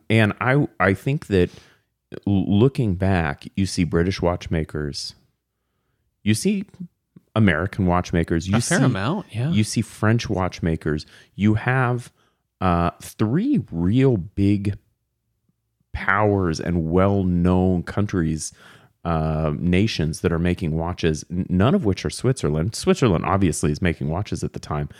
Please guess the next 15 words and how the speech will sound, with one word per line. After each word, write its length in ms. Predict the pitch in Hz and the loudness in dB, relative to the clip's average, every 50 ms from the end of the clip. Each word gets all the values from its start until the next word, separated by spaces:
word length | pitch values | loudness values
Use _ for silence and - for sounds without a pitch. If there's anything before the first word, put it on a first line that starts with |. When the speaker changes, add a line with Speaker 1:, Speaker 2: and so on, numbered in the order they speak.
| - - - _ _ | -20 -20 -20 _ _
Speaker 1:
but, 260 | - 101 85 - - _ _ _ _ _ _ _ _ | 2 2 2 0 -4 _ _ _ _ _ _ _ _
but 220 | - - - - 85 | -2 -2 -2 0 2
they're 120 | 117 120 | 2 2
making 380 | 113 120 151 190 - - 233 196 | 4 2 0 0 0 0 0 0
a, 80 | 110 78 - _ | 0 0 -4 _
they're 120 | - 104 101 | 0 0 0
doing 300 | 95 104 196 269 311 269 | 2 2 2 2 2 2
something 380 | - - 156 147 139 - 87 | 0 -2 -4 -2 -2 -2 -2
a 40 | 85 | 0
little 220 | 80 90 101 101 87 | 0 0 0 0 0
bit 240 | 101 82 - - | -2 -4 -6 -6
different. 320 | - 90 - - 80 80 - - - - - - _ - | -6 -8 -6 -6 -6 -8 -8 -10 -16 -20 -20 -20 _ -4
Instead 440 | 107 110 104 - - - 151 175 196 | -2 -2 -2 -2 -4 -4 -2 -2 0
of 180 | 185 147 110 | -2 -2 0
making 720 | 101 101 101 98 95 - 98 90 85 82 80 78 78 76 | 0 2 2 2 2 0 0 0 0 0 0 -2 -4 -6